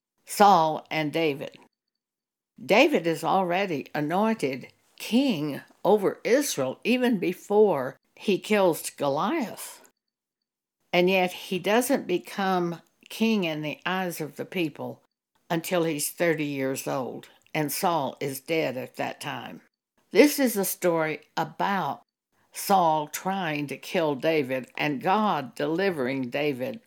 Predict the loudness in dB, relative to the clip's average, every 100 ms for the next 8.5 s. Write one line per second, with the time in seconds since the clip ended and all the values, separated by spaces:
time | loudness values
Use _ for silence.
0 | _ -6 -4 -2 -4 -6 -6 -4 -6 -10
1 | -6 -4 -4 -8 -14 _ _ _ _ _
2 | _ _ _ _ _ _ _ _ _ _
3 | _ _ _ -4 4 8 8 4 -4 0
4 | 0 2 -2 -4 -2 -2 -4 _ -6 0
5 | 0 -2 _ _ 0 4 4 2 0 -2
6 | -4 -4 -2 -2 0 2 2 -2 -4 -4
7 | -4 -6 -14 _ _ _ -4 -2 -2 -2
8 | 0 0 -2 -8